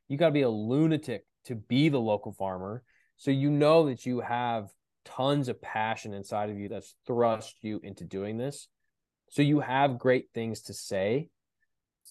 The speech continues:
Don't be afraid if it's not perfect. Just put it up there. And if I'm allowed a second one, I would say,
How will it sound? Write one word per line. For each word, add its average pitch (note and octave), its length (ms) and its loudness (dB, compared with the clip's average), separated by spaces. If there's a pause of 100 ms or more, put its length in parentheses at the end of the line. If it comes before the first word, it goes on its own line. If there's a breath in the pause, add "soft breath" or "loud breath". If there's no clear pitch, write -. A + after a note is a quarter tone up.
(100)
Don't C#3 320 6
be C#3 120 8
afraid A#2+ 480 4
if A2 180 -4
it's A2 240 -10
not G2+ 300 -2
perfect. - 480 -8 (320)
Just B2 380 4 (920)
put C#3+ 140 6
it C#3 120 6
up B2 240 4
there. G#2+ 460 -2 (440)
And A#2 520 0 (260)
if A2+ 140 -2
I'm A#2+ 180 4
allowed A#2+ 320 4
a A#2 40 0
second C3 360 -2
one, C#3+ 240 2
I A2+ 140 -2
would A2 140 -4
say, G#2+ 480 2